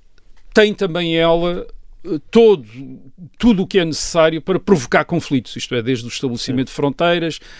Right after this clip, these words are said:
Speaker 1: até ao, eh, à distribuição da população hindu
Speaker 2: Certo.
Speaker 1: e muçulmana. Porquê é que, apesar de tudo, foi essa a opção?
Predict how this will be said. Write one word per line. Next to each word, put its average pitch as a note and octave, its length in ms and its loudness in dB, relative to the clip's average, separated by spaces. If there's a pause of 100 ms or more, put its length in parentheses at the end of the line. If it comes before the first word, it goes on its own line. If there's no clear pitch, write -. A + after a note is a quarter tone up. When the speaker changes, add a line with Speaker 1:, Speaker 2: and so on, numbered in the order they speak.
(160)
Speaker 1:
até D#3 520 4
ao, C#3+ 520 2
eh, C3 340 0 (340)
à B2+ 120 -2
distribuição D#3+ 760 0
da C#3 120 -2
população C#3 800 0
hindu C3+ 260 0
Speaker 2:
Certo. C#3 140 4
Speaker 1:
e C3+ 80 2
muçulmana. B2 560 -6 (1200)
Porquê - 280 4
é A#3+ 80 6
que, - 80 0
apesar F#3 340 2
de - 60 -10
tudo, G3+ 200 -4
foi F3 280 2
essa E3+ 260 0
a D#3 40 4
opção? A#2+ 500 -2